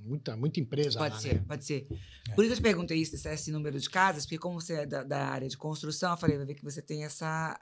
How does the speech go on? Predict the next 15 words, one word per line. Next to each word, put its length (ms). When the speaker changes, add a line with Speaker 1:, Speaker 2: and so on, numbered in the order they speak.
Speaker 2:
essa 320
ideia. 440
Mas, 300
enfim, 400
você 200
constrói 640
dentro 300
de 60
Alphaville 360
também? 400
Speaker 1:
A 60
gente, 400
a 80
gente 220
começou, 720